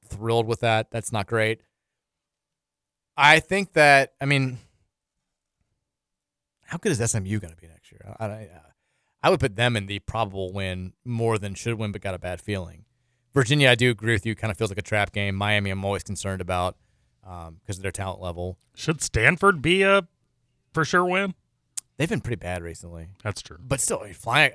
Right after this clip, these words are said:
Speaker 1: like, it, it's a style you're not used to. You've never played there before. You're flying across the country.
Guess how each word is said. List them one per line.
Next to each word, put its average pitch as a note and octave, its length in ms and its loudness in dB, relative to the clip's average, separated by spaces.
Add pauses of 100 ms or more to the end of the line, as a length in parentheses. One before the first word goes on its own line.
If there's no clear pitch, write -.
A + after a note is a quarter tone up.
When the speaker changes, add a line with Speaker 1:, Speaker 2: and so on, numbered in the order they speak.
(340)
Speaker 1:
like, D#3 220 -6
it, D#3+ 160 -6
it's D3+ 100 -2
a A#2 60 -4
style C#3 240 8
you're A#2+ 100 6
not A#2+ 140 0
used D3 300 4
to. C#3 260 6
You've G#2 140 -4
never A2+ 120 2
played C3 300 2
there C3 100 6
before. B2+ 320 4
You're A2 80 4
flying A#2+ 280 2
across A2+ 260 0
the G#2+ 100 -10
country. A#2+ 560 0